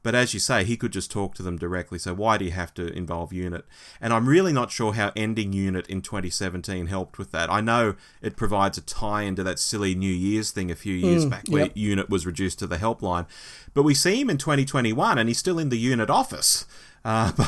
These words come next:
Speaker 1: <laughs> behind the desk. I found that very strange.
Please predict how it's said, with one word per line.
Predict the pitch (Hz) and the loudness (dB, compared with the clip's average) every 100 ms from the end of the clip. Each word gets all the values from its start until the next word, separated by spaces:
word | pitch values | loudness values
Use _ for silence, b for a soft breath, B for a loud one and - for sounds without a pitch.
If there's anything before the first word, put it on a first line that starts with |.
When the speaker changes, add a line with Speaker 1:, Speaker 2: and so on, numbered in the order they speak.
| - | -2
Speaker 1:
<laughs> | - - | -8 0
behind | 139 143 123 | 4 6 4
the | 107 | 2
desk. | - 262 - - | 2 2 2 -4
I | - | -2
found | 131 120 | 0 2
that | 147 | 0
very | 120 107 | 0 -2
strange. | - 104 90 90 139 | -2 -2 -2 -2 -6